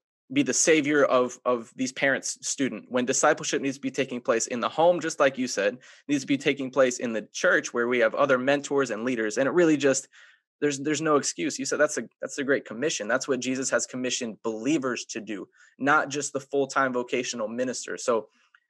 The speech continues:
that's awesome. I love that. And the question that, you know, this podcast is built around is, what are you doing privately that's setting you up for success publicly? And you are one of the guys that I have really built this idea around,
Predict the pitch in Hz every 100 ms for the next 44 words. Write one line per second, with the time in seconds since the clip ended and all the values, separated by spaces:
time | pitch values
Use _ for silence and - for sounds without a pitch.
0 | _ 185 190 135 113 - 120 143 123 110
1 | 107 110 113 113 _ _ _ - 147 180
2 | 214 - 196 175 160 135 - _ _ 143
3 | 135 104 143 143 147 147 139 120 135 123
4 | 110 131 123 120 117 113 110 117 117 131
5 | 160 165 165 143 143 123 - 135 131 120
6 | 113 113 110 - 120 123 123 110 - 117
7 | 110 - 113 - - 107 107 110 104 -
8 | - - - 139 135 - _ _ _ _
9 | _ 135 135 208 208 160 170 170 143 135
10 | 135 120 104 - 127 127 131 131 120 135
11 | 127 107 135 120 117 117 117 113 113 107
12 | 104 87